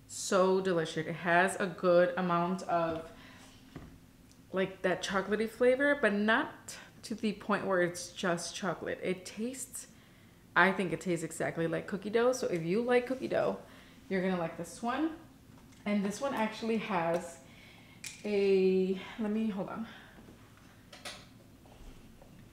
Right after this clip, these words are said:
This one has, like, a beigey color, if you will, so it's not white. A lot of their creamers are just straight up white. It's so good.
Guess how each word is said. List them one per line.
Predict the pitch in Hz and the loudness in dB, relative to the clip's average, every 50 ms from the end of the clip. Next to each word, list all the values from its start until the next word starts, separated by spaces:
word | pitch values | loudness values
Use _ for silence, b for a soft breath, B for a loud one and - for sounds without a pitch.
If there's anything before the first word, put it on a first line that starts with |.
| - - - - - - - - | -20 -20 -20 -20 -20 -20 -6 0
This | - 226 226 - | 2 2 4 4
one | 285 320 | 4 4
has, | 339 294 277 277 | 4 4 4 4
like, | 311 - | 4 4
a | 285 208 | 4 4
beigey | - 185 180 185 185 190 208 196 | 4 4 4 4 2 0 -4 -2
color, | - 254 226 226 247 247 262 | 2 4 4 6 6 6 4
if | - 262 247 - | 4 2 0 0
you | 269 269 | 0 4
will, | 269 277 269 277 277 277 277 | 6 6 6 6 6 4 4
so | 277 - - | 2 2 0
it's | - - - | 2 0 -2
not | 208 208 - - - - | -2 0 0 0 0 0
white. | 190 175 175 175 180 208 214 - | 0 2 4 4 4 4 2 0
A | 208 | 0
lot | 190 185 190 | 2 4 4
of | 202 190 | 4 4
their | 202 190 185 | 4 2 0
creamers | - - 190 185 185 190 180 | 0 -2 -2 0 0 0 0
are | 185 180 | 0 -2
just | 175 - 180 - | -2 -4 -8 -8
straight | - 180 175 | -6 -4 -2
up | 180 175 170 | -2 -2 -2
white. | 165 170 175 185 190 190 - - B B B B B B B B - - - - - - - - - - - - - - - - - - | -2 -2 0 -2 -2 -4 -8 -12 B B B B B B B B -18 -18 -18 -16 -16 -16 -16 -16 -16 -16 -16 -16 -16 -18 -16 -16 -12 -8
It's | - 208 202 - - | -6 -6 -6 -6 -4
so | - 185 185 185 | 0 0 0 2
good. | 185 185 175 165 - | 2 2 0 0 -2